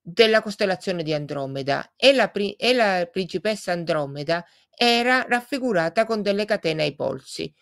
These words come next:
A quel punto pensò di dotare Andromeda delle, delle catene. Ecco per quale motivo Andromeda ha le catene. E, eh, per questa ragione qui. Naturalmente perché era legata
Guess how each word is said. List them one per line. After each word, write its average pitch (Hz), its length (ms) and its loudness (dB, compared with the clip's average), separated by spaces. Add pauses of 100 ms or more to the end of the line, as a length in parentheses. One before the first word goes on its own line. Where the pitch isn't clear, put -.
(160)
A - 140 0
quel 269 240 -2
punto 185 460 -4
pensò 226 720 2 (280)
di 208 160 -2
dotare 196 560 2
Andromeda 202 920 0 (240)
delle, 196 440 2 (120)
delle 190 600 -2
catene. 143 720 -2 (100)
Ecco - 360 -2
per 147 200 -8
quale 151 240 -2
motivo 143 420 -6
Andromeda 139 680 -6 (320)
ha 160 200 4
le 147 160 2
catene. 139 680 -6 (400)
E, 165 260 -6 (180)
eh, 147 280 -8
per 151 160 -12
questa 160 280 -8
ragione 139 420 -8
qui. 123 160 -16 (300)
Naturalmente 202 760 0
perché 190 500 0 (160)
era 180 240 4
legata 165 920 2